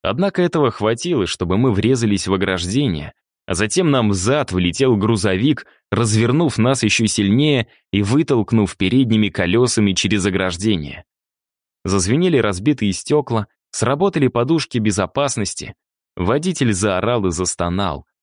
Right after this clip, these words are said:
Видимо, повредило не то руку, не то ногу. Крышка больно ударила в грудную клетку — но я смог сам освободиться от подушки безопасности и приоткрыть дверь. Внизу, под ногами, виднелся покорёженный решётчатый бордюр,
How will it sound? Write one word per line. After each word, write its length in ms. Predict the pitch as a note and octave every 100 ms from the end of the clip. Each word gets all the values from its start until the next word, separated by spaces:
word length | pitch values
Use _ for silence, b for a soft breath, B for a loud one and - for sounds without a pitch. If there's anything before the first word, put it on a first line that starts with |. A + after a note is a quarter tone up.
| _ -
Видимо, 420 | A2 E3 E3 C#3+
повредило 640 | B2 C3 D3 D3 F#3 C#3+
не 160 | G2 G2+
то 180 | D3 A2
руку, 340 | A#2+ D3 -
не 160 | G2+ F#2+
то 160 | A2+
ногу. 460 | G2+ A#2+ F2+ C#2 F#2 _ _ _ _ _ _ _
Крышка 440 | - D#3 E3+ - G#2+
больно 380 | F2 D3 C3+
ударила 400 | G#2 G2+ C3+ G#2+
в 60 | F2+
грудную 340 | F2+ F#2+ G2+
клетку — 540 | F2 A#2 D3 C3 G2+ F#2 b _ -
но 80 | F#2+
я 160 | D3
смог 300 | C#3 D#3+ D3
сам 300 | - E3 D3+
освободиться 680 | G2 G2+ F#2+ G2+ C#3 B2+ G#2
от 80 | G2
подушки 400 | G2 A#2 B2 -
безопасности 840 | G#2 F#2+ F#2 - C#3 B2 G#2+ - G#2+
и 80 |
приоткрыть 640 | F#2 G#2 F#2+ - G2 A#2 F2+
дверь. 400 | E2+ E2 - - _ _ _ _ _ _ _
Внизу, 540 | F2 G2+ B2 A#2+ F3 -
под 160 | F#2+
ногами, 500 | F2 F2+ C#3 C#3 G2 _ _ -
виднелся 640 | F2 G2 C#3+ E3 - A2+
покорёженный 680 | - - G#2+ C3 C3 G2+ F2+
решётчатый 580 | F2 - A#2+ - - F#2+
бордюр, 540 | E2+ E2 F2+ C3+ F2